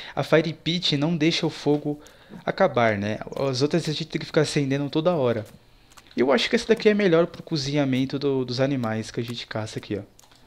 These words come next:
Como, por exemplo, esse lagarto aqui. E a gente se suja de sangue. A gente vem no laguinho aqui.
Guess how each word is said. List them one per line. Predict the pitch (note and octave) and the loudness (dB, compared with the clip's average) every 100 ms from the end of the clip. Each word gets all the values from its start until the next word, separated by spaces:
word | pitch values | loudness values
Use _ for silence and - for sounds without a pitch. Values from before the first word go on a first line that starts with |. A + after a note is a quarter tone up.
| - - - | -20 -12 -8
Como, | A#2 | -4
por | A#2+ | 0
exemplo, | - A#2+ A#2+ | 2 2 0
esse | - | -4
lagarto | A#2+ A#2 G#2+ G#2 A2+ | -4 -2 -2 -4 -8
aqui. | - G#2 - _ _ - - - - _ _ _ _ - | -12 -14 -16 _ _ -20 -16 -14 -14 _ _ _ _ -4
E | C#3 | -2
a | |
gente | D3+ - | 0 -4
se | - F3+ | -4 -2
suja | - E3+ F#3 | 0 0 0
de | - | -2
sangue. | - C#3+ A#2 G#2+ | -2 0 0 -2
A | |
gente | A#2 B2+ C3 | -2 -4 -2
vem | B2+ | -2
no | B2+ A#2+ | 0 -2
laguinho | A#2+ A#2 B2 B2 | -4 -4 -4 -4
aqui. | D#3+ F#3 A3+ | -4 -4 -4